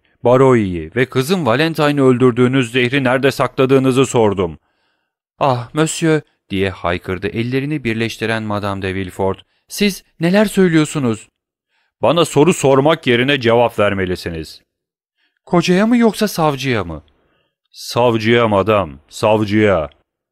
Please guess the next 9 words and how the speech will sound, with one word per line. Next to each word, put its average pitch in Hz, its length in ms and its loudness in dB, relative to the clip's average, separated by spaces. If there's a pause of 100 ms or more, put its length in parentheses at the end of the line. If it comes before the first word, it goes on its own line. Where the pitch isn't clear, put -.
(1300)
Bu 135 120 -2
kadının 113 420 0
tüm 139 260 -6
bedeninin 107 480 -2
titremesi, 95 800 -6
solukluğu, 117 800 -2
bakışındaki 104 640 -6
endişe 92 560 -8
ürkütücüydü. 90 880 -6